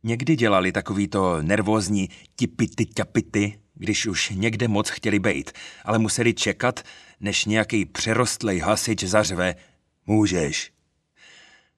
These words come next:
Byli u mnoha z vás doma a u některých z vás byli jako doma. Jo, jo,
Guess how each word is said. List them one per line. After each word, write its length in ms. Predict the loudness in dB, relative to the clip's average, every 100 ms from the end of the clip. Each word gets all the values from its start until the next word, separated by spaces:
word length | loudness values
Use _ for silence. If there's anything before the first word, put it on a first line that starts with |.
| _ _ _ -2
Byli 240 | 2 4
u 80 | 4
mnoha 280 | 4 2 2
z 60 |
vás 260 | 2 2 2
doma 420 | 0 2 2 2 0
a 280 | -4 -2
u 80 | 0
některých 600 | 0 0 0 0 0 -2
z 40 | 0
vás 480 | 4 4 4 -2 -8
byli 400 | -4 0 0 -2 -6
jako 360 | -2 -2 -2 -10
doma. 340 | -10 -12 -14 -18 _ _ _ _ _ -4
Jo, 140 | 0
jo, 280 | 2 2